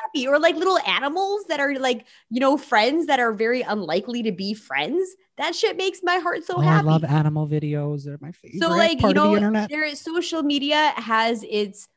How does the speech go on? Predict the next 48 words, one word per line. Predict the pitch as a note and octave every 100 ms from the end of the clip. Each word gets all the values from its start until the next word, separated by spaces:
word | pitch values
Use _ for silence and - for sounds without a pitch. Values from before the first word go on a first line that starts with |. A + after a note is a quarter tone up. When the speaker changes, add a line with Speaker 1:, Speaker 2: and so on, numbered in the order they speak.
| _ _ _ -
Speaker 1:
wonderful | F3 G#3 A#3+ C4+ C4 C4
things | C4 A3 A#3
that | G#3+ G3
it | F3
brings | F3+ F3+ G#3
Speaker 2:
Yes. | G3+
Speaker 1:
into | F#3+ G3
your | F3
life. | E3 F3 B3
And | G#3+ A3
it |
also | G#3 A#3 B3 B3+
has | G#3+ G3+
these | G#3 F#3
ridiculous, | G3 F#3 F#3 A3 G#3+ G3+
nonsensical | F#3+ F3+ F#3 E3+ F3+ F#3 F#3+ F#3 F#3+ F#3 _ _
things | F#3 F#3 G#3+ G#3+
that | G3+
you're | F#3
like, | F3+ E3+
"Why | E3+ D#3 D#3 E3 E3+ F3 E3+
did | D#3+ E3+
I | E3
need | F3 F3 F#3
to |
see | G3 A3
this? | A3 C3+ D3 D3
Why | D3
Speaker 2:
Yeah. | A2 G2+
Speaker 1:
do | E3
I | F3
need | F3+ F#3+
to | _
know | A3+ A#3+
this?" | - - - -
Speaker 2:
Yeah, | B2 G#2
you're | A2
like, | A2+
Speaker 1:
So | -
Speaker 2:
"I | B2
really | A2+ A#2 A#2 A#2
don't | A2+
need | G#2+ G#2
to |
see | G#2 G#2
that, | B2 F#3+ -
but | A#2 G#2+
I'm | A2+ A2